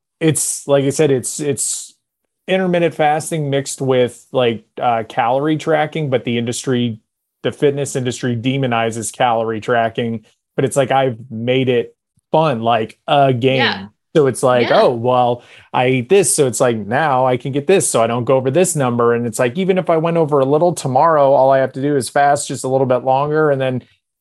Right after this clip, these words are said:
Speaker 1: eat this and, like, eat good, like, food that's
Speaker 2: Mm-hmm.
Speaker 1: good, like pizza, donuts, ca-, cake. Like, I got obsessed with, like, protein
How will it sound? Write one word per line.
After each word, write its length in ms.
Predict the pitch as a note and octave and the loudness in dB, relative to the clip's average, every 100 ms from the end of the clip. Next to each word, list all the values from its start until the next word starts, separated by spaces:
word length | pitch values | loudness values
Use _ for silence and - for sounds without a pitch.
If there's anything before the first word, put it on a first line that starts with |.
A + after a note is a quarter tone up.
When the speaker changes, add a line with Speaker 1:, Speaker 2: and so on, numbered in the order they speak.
| _ - | _ -2
Speaker 1:
eat 240 | E3 D#3 | -2 -2
this 640 | B2+ A#2+ F3+ E3 C#3+ - - | -4 2 4 4 2 -2 -4
and, 120 | C3 | 0
like, 240 | C3+ C3 - - | 0 0 -4 -4
eat 300 | F3+ E3+ - C3 | -4 -4 -8 -2
good, 520 | A#2+ E3 D#3+ D3+ C#3 - _ _ _ | 2 4 4 2 0 -4 _ _ _
like, 320 | D3 C3 - _ _ | 0 0 -4 _ _
food 300 | - F3+ F3 | -2 4 4
that's 220 | D3 B2+ A#2+ | 4 0 0
Speaker 2:
Mm-hmm. 60 | |
Speaker 1:
good, 340 | C#3 D3 B2 A#2 | 2 4 2 0
like 500 | A#2+ A#2+ A#2+ G#2+ _ _ _ _ | -2 -2 -4 -8 _ _ _ _
pizza, 560 | D#3 D#3 D3 C#3 B2 A2+ | 2 2 2 2 2 2
donuts, 640 | C3 B2+ C3+ B2+ A#2+ - | 0 0 0 -2 -2 -8
ca-, 300 | - - D#3 - C3+ | -8 -8 -8 -12 -16
cake. 340 | - D3+ B2+ | 0 0 0
Like, 180 | C3 B2 | 0 0
I 200 | B2+ A#2 - _ | 0 -2 -10 _
got 180 | C#3 B2+ | -2 -2
obsessed 720 | A2 - - - C#3+ C3+ - | -4 -6 -4 0 0 -2 -4
with, 180 | B2+ C3+ | -4 -2
like, 320 | B2 A2+ - _ _ _ _ _ - | -2 -4 -10 _ _ _ _ _ 0
protein 760 | D3 C#3 D#3 C#3+ C#3 C3+ B2 | 0 0 -2 -2 -2 -4 -6